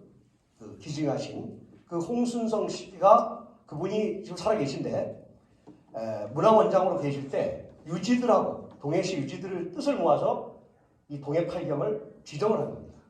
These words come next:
그래서 상당히 그 의미가 있다고 보는데, 이 팔경이라는 것은 이제 많습니다. 뭐, 여러분 많이 들어봤죠? 관동 팔경 들어보셨고,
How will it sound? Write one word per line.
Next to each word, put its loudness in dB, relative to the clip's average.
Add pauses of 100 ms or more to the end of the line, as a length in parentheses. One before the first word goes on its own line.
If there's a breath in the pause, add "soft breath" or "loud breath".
(1080 soft breath)
그래서 -8
상당히 4
그 4
의미가 6
있다고 2
보는데, -2 (200)
이 -10
팔경이라는 4
것은 0
이제 0 (540 soft breath)
많습니다. 0
뭐, -4
여러분 2
많이 2
들어봤죠? 0
관동 0
팔경 0
들어보셨고, 0